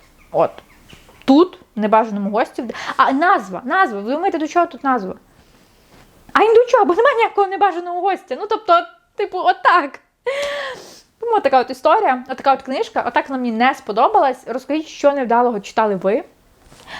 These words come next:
що робите з такими книгами, тому що я вже зсередини розуміла, що все буде йти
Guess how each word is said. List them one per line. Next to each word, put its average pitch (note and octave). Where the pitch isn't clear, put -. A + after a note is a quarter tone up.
що -
робите C#4
з B3
такими A3+
книгами, B3+
тому G#3+
що A#3
я B3+
вже C4
зсередини A#3+
розуміла, G#3+
що A#3+
все B3+
буде A3
йти A3